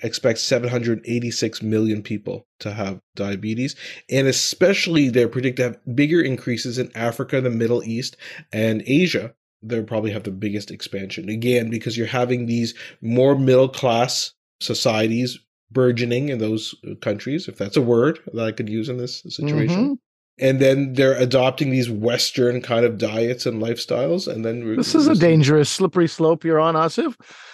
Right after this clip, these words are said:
Speaker 2: Some politician who's trying to erase the middle class can now be like, "I'm, I'm trying to get rid of diabetes,
Speaker 1: Yeah.
Speaker 2: guys. That's all. That's all I'm trying
Speaker 1: Yeah.
Speaker 2: to do." Hmm? You mentioned that it,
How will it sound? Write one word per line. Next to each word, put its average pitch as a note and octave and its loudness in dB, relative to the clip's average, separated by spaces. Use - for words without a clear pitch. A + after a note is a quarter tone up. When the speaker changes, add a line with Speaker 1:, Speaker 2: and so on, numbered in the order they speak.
Speaker 2:
Some - 0
politician D#3+ 2
who's D3 4
trying D3 2
to D3+ 0
erase C#3+ 4
the D3 2
middle C#3 4
class D3+ 0
can C3 -2
now C3 2
be C3 0
like, B2+ 0
"I'm, - 2
I'm C#4 6
trying C4+ 4
to C#4 4
get B3 4
rid B3 4
of A#3 4
diabetes, A3+ 2
Speaker 1:
Yeah. G#2+ -2
Speaker 2:
guys. D#3 0
That's - 2
all. G3+ 2
That's - 2
all F#3+ 6
I'm D3+ 2
trying C#3+ 2
Speaker 1:
Yeah. B2+ 2
Speaker 2:
to A#2 -4
do." A3+ 2
Hmm? C#4+ -4
You G3 2
mentioned A3+ 4
that F3+ 4
it, E3+ -2